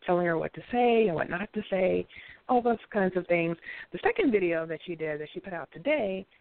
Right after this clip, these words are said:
she's outside and it's sun shining <laughs> and everything is beautiful and she looks very fresh and her nails are done and she looks great. I mean, she looked fine in the other video, you just couldn't see her that well. Um,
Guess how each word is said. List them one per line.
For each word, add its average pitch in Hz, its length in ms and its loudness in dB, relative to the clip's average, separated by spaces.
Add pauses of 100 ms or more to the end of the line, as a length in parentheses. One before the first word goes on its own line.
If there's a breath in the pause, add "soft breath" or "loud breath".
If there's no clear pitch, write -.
(300 soft breath)
she's 233 120 0 (100)
outside 160 640 0 (440)
and 151 460 -6
it's - 160 -6 (120)
sun 156 240 -6
shining 156 480 -6
<laughs> - 40 -20
and 180 520 -2
everything 175 360 4
is 170 100 -2
beautiful 160 540 2 (480 loud breath)
and 156 420 -6
she 175 80 -2
looks 156 240 -4
very 147 300 2
fresh 160 180 4 (140)
and 156 160 -2
her 147 160 -2
nails 175 320 4
are 170 100 4
done 160 240 4
and 147 80 -8
she 185 80 -6
looks 147 240 -4
great. 160 260 2
I - 40 -6
mean, 160 180 -6 (580 loud breath)
she 277 120 2
looked 277 240 0
fine 208 340 4
in 180 100 0
the 165 120 0
other 269 180 0
video, 160 300 -2
you 160 80 -6
just 165 160 -8
couldn't - 280 -6
see 277 140 4
her 147 120 4
that - 200 -6
well. - 240 -4 (460 loud breath)
Um, 190 420 -4